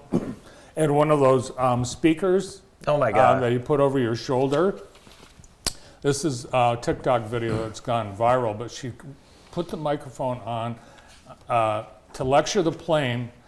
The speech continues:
Speaker 1: about the pandemic.
Speaker 2: Hmm.
Speaker 1: She, um, said, "This is my microphone and you can't take it."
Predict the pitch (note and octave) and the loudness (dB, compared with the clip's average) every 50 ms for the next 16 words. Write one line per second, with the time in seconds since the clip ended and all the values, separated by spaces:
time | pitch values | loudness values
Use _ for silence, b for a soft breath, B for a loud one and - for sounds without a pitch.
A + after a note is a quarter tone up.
0 | B B B - - A#2+ B2 B2 C3+ C3+ C#3 C#3 C#3+ B2 - C#3+ C3+ B2+ C3 B2 | B B B -8 -4 -2 2 4 4 4 4 2 -4 -8 -6 -6 -4 -4 -2 0
1 | B2+ C#3 C3+ A#2+ G2+ F#2 F#2 - - - - B B B B B B - - B2 | 2 2 2 2 0 -4 -8 -10 -16 -18 -18 B B B B B B -10 -8 -8
2 | A2 G2 G2 - - - C#3+ B2+ B2 A#2+ A#2 A2 A2 - - - B2+ A#2+ A#2+ A#2 | -8 -8 -10 -10 -10 -6 -4 -4 -2 -2 -2 -4 -6 -6 -4 -2 0 2 2 2
3 | A#2 A2+ A2 G#2+ G#2+ G#2 - - - D#3 B2+ A#2 A#2+ D#3+ D#3 - G#3 E3 C#3 D#3 | 0 -2 -4 -6 -10 -14 -12 -4 -2 -2 -2 -2 -2 -4 -2 -2 -2 -2 -2 -2
4 | D3+ D3+ D3+ D3 C#3+ C#3+ C#3 - C3+ - - C#3+ C#3+ C#3+ C#3 A2+ G#2 G#2 A2+ B2 | -2 -2 -4 -4 -6 -8 -8 -10 -10 -6 -4 -4 -4 -4 -6 -8 -10 -8 -6 -6
5 | C#3+ C#3+ - - D#3+ B2+ A#2 A#2 A2+ - - F3 E3+ E3+ - G3 F#3 F#3 F3+ F3+ | -6 -6 -6 -8 -8 -8 -8 -10 -8 -4 -4 -2 -2 -2 -4 -4 -4 -4 -6 -10
6 | - - | -14 -18